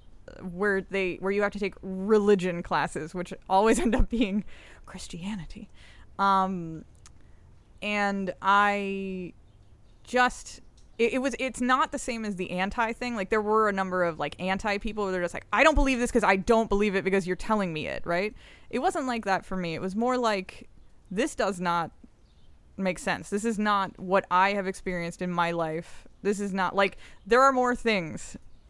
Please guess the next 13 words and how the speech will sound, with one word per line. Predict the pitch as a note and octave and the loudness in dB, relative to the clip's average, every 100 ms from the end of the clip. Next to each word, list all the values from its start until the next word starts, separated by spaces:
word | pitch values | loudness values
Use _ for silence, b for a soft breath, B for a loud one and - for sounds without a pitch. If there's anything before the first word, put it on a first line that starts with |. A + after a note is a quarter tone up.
| - | -8
dreamed | F#3 G#3+ G#3+ G3 | -2 0 2 2
of, | E3 D3 F3+ | 2 0 0
right? | F#3 G3+ - | 0 0 -2
There, | G3 G3 | 0 0
this | G3 A#3 A#3 | 0 -2 -2
is | G#3 | -4
not, | G#3 A3+ A#3+ A3+ - - - - | -2 0 0 -4 -10 -18 -18 -8
um, | G#3 G#3 G3+ G3 G3 F#3+ F#3+ - - - - - - - - - - F#3+ | -2 -2 -2 -4 -8 -8 -8 -10 -18 -20 -20 -20 -20 -20 -20 -20 -12 -4
my | G3 G#3 | 2 2
experience | G3+ - F#3+ F3 E3 E3+ | 0 -4 -6 -6 -6 -10
of | D#3 | -10
the | D#3 | -10
world." | - D2 - | -10 -10 -12